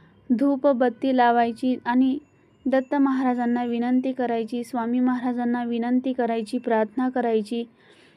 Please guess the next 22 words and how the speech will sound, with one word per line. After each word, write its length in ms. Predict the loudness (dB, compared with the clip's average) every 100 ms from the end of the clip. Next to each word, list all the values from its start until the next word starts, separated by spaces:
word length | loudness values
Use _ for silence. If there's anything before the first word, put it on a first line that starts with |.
| _ _ _ _ _ -2
की, 100 | -2 -2 -6
"मला 380 | 0 4 4 2 2
या 360 | 2 2 0 -4 -2
अडचणीतून 680 | -2 -2 -4 -2 0 0
बाहेर 300 | 0 0 -2
काढा, 300 | -2 -2 -2
यातून 360 | 0 -2 -2 -4
मला 300 | -2 -2 -2
मार्ग 400 | -4 -2 -2 -2
दाखवा." 480 | 0 -2 -4 -12 -14 -18 _ _ _ -2
तुम्हाला 420 | 2 4 4 4
रोज 200 | 4 2
जेवढ्या 460 | 2 0 0 0 0
दिवसाचा 500 | -2 -2 -4 -4 -4
संकल्प 560 | -6 -6 -4 -4 -4
केलेला 520 | -4 0 0 0 -2
आहे, 260 | -4 -6 -8 -12 -20 -20 -20 _ _
तेवढे 360 | 6 6 6 4
दिवस 340 | 4 4 4
रोज 280 | 2 2 0 0
तुम्हाला 360 | 0 2 -2
कमीत 360 | -2 -2 0